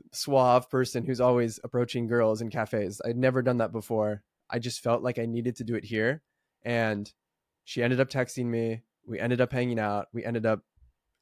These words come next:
absolutely hitting it off. And we've been dating for six months now. And it has been the best romantic relationship of my life.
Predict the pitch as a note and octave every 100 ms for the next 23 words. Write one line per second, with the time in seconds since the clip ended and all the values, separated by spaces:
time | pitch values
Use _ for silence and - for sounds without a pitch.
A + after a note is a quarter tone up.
0 | - B2 A#2+ B2+ A#2 A#2 A#2 A#2 A2 G#2
1 | G2+ G2+ - - A2+ G#2+ G#2 G#2 A#2+ G#2+
2 | A2+ A2 A2 A2 G#2+ G#2+ G2+ A2+ - G#2
3 | G#2+ A2 A2+ B2 _ _ _ - A#2+ B2
4 | B2 A2 A#2 A#2 A2 G#2 A2 B2 - -
5 | - A#2 A2+ A2 A2+ G#2+ G#2 G#2 G#2 G#2
6 | G2+ G2+ F#2+ E2+ F2+ -